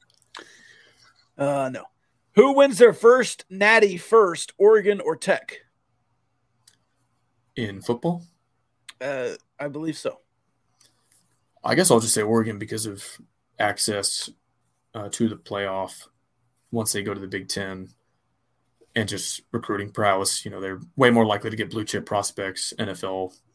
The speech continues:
Speaker 2: prospects than Texas Tech. So I would say Oregon.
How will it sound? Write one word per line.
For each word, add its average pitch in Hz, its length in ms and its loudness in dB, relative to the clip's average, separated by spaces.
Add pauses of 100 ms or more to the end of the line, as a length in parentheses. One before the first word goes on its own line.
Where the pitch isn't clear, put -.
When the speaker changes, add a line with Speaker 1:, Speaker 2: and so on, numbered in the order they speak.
(320)
Speaker 2:
prospects - 680 -8 (140)
than 98 160 -8
Texas - 380 -6
Tech. 92 340 -12 (120)
So 92 360 -10 (1160)
I 165 80 6
would 160 120 8
say 127 120 6
Oregon. 110 380 0